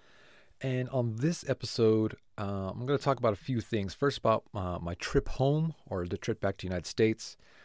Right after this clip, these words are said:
which had a quick stop in Germany, and then getting into some things that I, I listened on to another podcast of some friends of mine that I brought, thought was really interesting. I wanted to share, and just a quick shout out to them. And, you know, that got me down a rabbit hole of thinking about other things,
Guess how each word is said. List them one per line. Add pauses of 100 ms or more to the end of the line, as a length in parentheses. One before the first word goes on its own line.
(120)
which
had
a
quick
stop
in
Germany, (1000)
and
then
getting
into
some
things
that
I,
I
listened
on
to
another
podcast
of
some
friends
of
mine (420)
that
I
brought,
thought
was
really
interesting.
I
wanted
to
share,
and
just
a
quick
shout
out
to
them. (840)
And, (220)
you
know,
that
got
me
down
a
rabbit
hole
of
thinking
about
other
things,